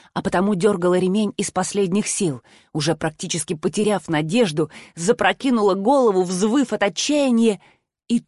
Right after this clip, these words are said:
тут же замолчала. Крыши больше не было, как не было неба и луны. Прямо над нами черной пеленой дрожала материя, из которой то и дело, словно из воды, появлялись руки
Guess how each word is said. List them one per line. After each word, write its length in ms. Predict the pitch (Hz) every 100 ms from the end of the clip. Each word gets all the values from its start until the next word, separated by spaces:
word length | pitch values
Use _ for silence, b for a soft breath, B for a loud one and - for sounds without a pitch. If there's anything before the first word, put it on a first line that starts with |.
| _
тут 200 | 254 202
же 140 | 190
замолчала. 1000 | 202 208 208 208 208 - 214 185 156 151 - _ _ _ _ _ _ _
Крыши 440 | - 214 220 - 190
больше 400 | 180 208 175 214
не 220 | 220 214
было, 300 | 165 160 147 - _ _ _ _ -
как 200 | 185 202
не 160 | 240
было 240 | 214 233 233
неба 400 | 220 226 208 240
и 60 |
луны. 460 | 240 254 214 160 120 _ _ _ _ _ _ _ -
Прямо 340 | 208 220 185
над 240 | 160 160 165
нами 380 | 190 208 160
черной 480 | 151 - 226 202 180
пеленой 480 | 165 196 185 214 214
дрожала 640 | 165 175 180 175 208 180
материя, 720 | 170 165 156 247 233 160 131 b b b
из 160 | 202 -
которой 400 | 214 254 240 233
то 220 | - 254
и 160 | 240
дело, 340 | 196 214 269 196
словно 460 | - 233 233 214
из 120 | 214 175
воды, 440 | 185 185 180 277
появлялись 760 | 240 214 208 202 240 220 208 -
руки 680 | 190 196 285 254 - 175